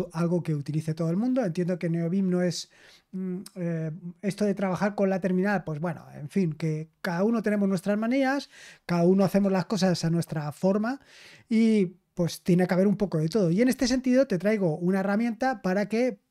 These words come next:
también puedas seguir el método de Zettelkasten, pero utilizando, pues, la herramienta que te voy a mostrar, que básicamente es Obsidian. Hay otras herramientas, pero bueno, en este vídeo te voy a hablar sobre Obsidian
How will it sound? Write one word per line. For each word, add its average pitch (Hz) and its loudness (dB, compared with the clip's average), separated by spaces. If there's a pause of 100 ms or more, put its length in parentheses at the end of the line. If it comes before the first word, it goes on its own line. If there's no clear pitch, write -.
(280)
también 180 0
puedas 208 0
seguir 208 0
el 156 0
método 180 0
de 190 2
Zettelkasten, 220 -2 (400)
pero 220 2
utilizando, 196 2
pues, 160 -4
la 165 -2
herramienta 165 -2
que 156 -4
te 151 -14
voy 139 -8
a 139 -8
mostrar, 135 -14
que 180 -4
básicamente 202 0
es 220 -6
Obsidian. 156 -2 (320)
Hay 214 4
otras 214 2
herramientas, 233 0
pero 180 0 (120)
bueno, 208 -2
en 170 0
este 196 0
vídeo 214 2
te 185 0
voy 180 4
a 180 0
hablar 185 0
sobre 180 0
Obsidian 208 0